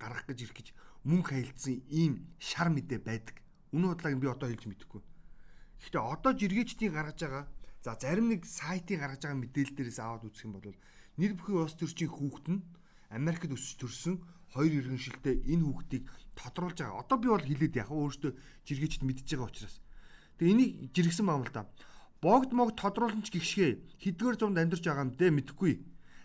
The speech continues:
Цаан чин дэлхийн улс орнууд шинжлэх ухаанаараа өрсөлдөөд алж явахад манайхан богдоо ярьсан шигээ л явж байна. Яавч хорин нэгдүгээр зууны улс орн бишээ гэсэн байгаа байхгүй.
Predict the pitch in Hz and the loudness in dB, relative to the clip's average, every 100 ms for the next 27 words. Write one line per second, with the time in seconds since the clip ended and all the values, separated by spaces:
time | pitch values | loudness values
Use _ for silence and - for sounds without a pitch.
0 | - 170 214 220 196 151 165 220 185 175 | -10 0 2 2 0 0 2 4 4 2
1 | 160 160 156 - - - 180 196 175 220 | 0 0 -2 -12 -16 -6 2 2 2 -4
2 | - 185 180 165 139 131 151 - 160 - | 0 0 2 2 2 0 -6 0 0 0
3 | - 139 156 185 170 135 120 156 151 202 | -2 -2 0 -2 -2 -4 0 2 2 0
4 | 196 - - - - 139 147 214 180 143 | -4 -14 -18 -14 0 0 2 6 8 8
5 | - 156 165 156 127 113 - 101 - - | 4 2 4 6 4 0 -2 -6 -6 -20
6 | - 117 139 180 220 - - 143 196 214 | -14 0 6 6 6 2 -4 2 6 6
7 | 185 180 170 151 139 - - - 160 165 | 6 4 6 4 4 0 -12 -4 -4 -2
8 | 131 120 - - 190 - - - - - | -2 -4 -4 6 6 6 0 -16 -14 -10
9 | 98 87 - - - - - - - - | -10 -12 -12 -14 -14 -14 -12 -10 -10 -12
10 | - - - | -10 -8 -8